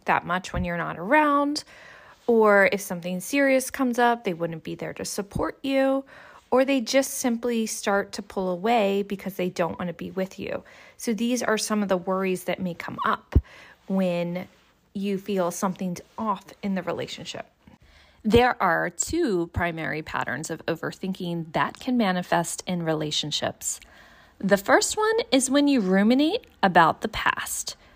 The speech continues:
constantly dwelling on the same issue and the negative feelings associated with it. So if you and your partner had a bad patch in the past that's hard to get over, if there was a breach in trust,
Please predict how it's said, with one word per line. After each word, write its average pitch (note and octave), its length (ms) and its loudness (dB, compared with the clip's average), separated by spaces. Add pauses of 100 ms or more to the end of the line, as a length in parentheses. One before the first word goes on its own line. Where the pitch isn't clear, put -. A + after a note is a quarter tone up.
(160)
constantly C4 960 6
dwelling E3 680 4
on F3+ 120 2
the F#3 120 4
same G#3+ 420 0
issue D#3+ 640 2
and F#3 160 -2
the F3+ 60 0
negative F3+ 500 0
feelings E3+ 600 -4
associated G3+ 680 2
with - 240 0
it. - 300 2 (640)
So C#4+ 280 6
if A3+ 200 4
you G#3 140 4
and G3 100 2
your F3+ 120 0
partner G3 540 2
had E3+ 540 2
a G3+ 60 0
bad D#3+ 380 4
patch - 340 -2
in E3 60 -8
the - 80 -4
past A3 640 2
that's D#3+ 220 0
hard E3 240 0
to - 60 -10
get D3+ 280 -6
over, G3+ 600 6 (580)
if F#3+ 180 -2
there F3 160 2
was E3+ 180 2
a F3 40 -2
breach D#3 360 -4
in D#3 120 -6
trust, - 640 2